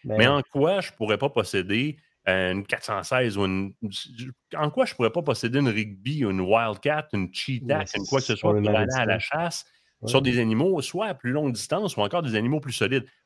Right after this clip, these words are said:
Speaker 2: En quoi je pourrais pas avoir ma propre carabine pour aller à la chasse en Afrique ? Puis là, on n'embarquera pas dans toute la, la, la légitimité de la chasse en Afrique. Je pourrais vous refaire un speech complet là-dessus, mais dans le même sens que dans le Nord, ici, on a besoin des chasseurs pour nourrir les communautés. C'est la même affaire là-bas au niveau de la conservation.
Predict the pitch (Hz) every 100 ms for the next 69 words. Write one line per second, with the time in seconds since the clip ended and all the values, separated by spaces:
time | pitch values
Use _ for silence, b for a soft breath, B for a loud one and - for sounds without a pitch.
0 | - 135 370 - - 107 117 143 110 95
1 | - 127 - 104 95 98 151 127 90 98
2 | 98 87 - 135 - 92 87 - 135 123
3 | 170 139 107 110 104 - 104 151 101 98
4 | 143 95 - _ _ _ 95 85 87 85
5 | 90 123 107 101 107 104 143 117 - 107
6 | 107 90 - 190 - 110 120 110 - 139
7 | 127 98 - 151 - 113 107 131 98 -
8 | 208 139 101 101 131 120 180 - 113 107
9 | 107 151 123 101 143 120 98 101 123 98
10 | 95 131 131 98 95 101 120 95 92 92
11 | 92 87 175 - _ _ 110 127 135 120
12 | 123 113 117 107 110 101 98 90 90 85
13 | - 120